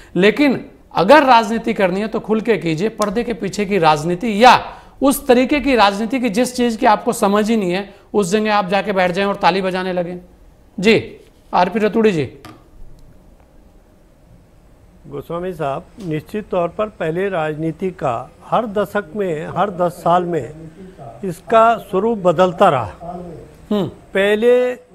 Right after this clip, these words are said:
Speaker 2: जो राजनीति थी,
Speaker 1: हम्म।
Speaker 2: वो केवल लोग सेवा के भाव से, चमकने के भाव से नहीं आते थे।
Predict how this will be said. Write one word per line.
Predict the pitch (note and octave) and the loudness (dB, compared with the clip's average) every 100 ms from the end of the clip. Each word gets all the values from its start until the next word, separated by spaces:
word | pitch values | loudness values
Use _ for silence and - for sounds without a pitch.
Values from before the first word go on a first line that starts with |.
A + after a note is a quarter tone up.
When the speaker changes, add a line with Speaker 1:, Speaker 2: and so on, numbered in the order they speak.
| - | -16
Speaker 2:
जो | F3+ D#3 F3 | -6 0 2
राजनीति | D3 D#3 F3+ F3 G#3+ | 2 2 -4 -4 -6
थी, | E3+ G#3 A3 | -4 -2 -2
Speaker 1:
हम्म। | A#3 D#3+ - _ _ _ - | -4 -8 -14 _ _ _ -14
Speaker 2:
वो | F3+ G3 B3 | 0 6 6
केवल | A#3+ - G#3+ B3 C#4 C4 F3+ - - _ - - - - - - - _ F#3 | 4 0 2 2 -2 -6 -12 -20 -20 _ -20 -20 -20 -20 -20 -20 -20 _ 0
लोग | F3 A3+ B3 G#3 - | 4 6 6 0 -12
सेवा | - F#3 G#3 A#3+ | -6 -2 2 2
के | B3 A#3 | 2 0
भाव | F3+ B2+ D#3 | 0 2 2
से, | D#3 F#3 B2 - _ _ _ _ _ _ _ - | 0 -2 -2 -4 _ _ _ _ _ _ _ 0
चमकने | G3+ A#3+ A#3+ B3 B3+ | 2 2 0 0 0
के | C4+ | 0
भाव | G#3+ D3+ F#3+ | 2 2 2
से | A3+ | 0
नहीं | A3+ B3 | 0 2
आते | A#3+ F3+ D3+ | 0 -2 -4
थे। | C3+ B2 | -2 -6